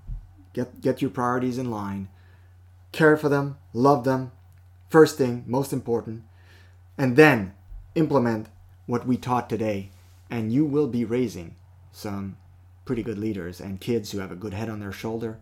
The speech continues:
and who will be responsible and probably impactful in their life.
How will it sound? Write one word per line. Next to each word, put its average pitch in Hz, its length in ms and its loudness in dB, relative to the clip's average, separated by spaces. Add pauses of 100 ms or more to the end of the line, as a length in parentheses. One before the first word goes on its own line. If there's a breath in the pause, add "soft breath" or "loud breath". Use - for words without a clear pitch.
(520 soft breath)
and 104 260 -10
who 104 80 -6
will 110 160 -6
be 107 260 -6
responsible 101 960 -6 (220)
and 147 280 -4
probably 123 680 -2 (380)
impactful 120 800 -4
in 110 180 -6
their 95 140 -6
life. 98 500 -10